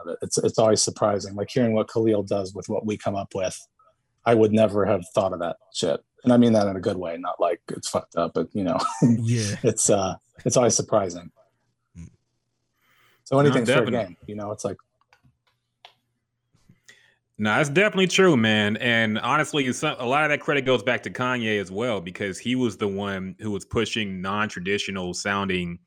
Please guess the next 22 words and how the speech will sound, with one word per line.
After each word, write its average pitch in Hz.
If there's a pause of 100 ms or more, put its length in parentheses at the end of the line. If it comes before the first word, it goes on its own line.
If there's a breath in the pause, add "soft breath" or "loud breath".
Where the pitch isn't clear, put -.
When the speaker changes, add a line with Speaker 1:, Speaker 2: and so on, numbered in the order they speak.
(540)
Speaker 3:
you 101
know, 90
things 113
to 107
rap 107
over 90
Speaker 1:
Right. 104
Speaker 3:
back 92
when. 92 (120)
Speaker 1:
Right. 101
Speaker 3:
And 95
he 131
got 156
heavily 147
criticized 110
by 107
a 101
lot 117
of 131
people 127
in 113
rap. 107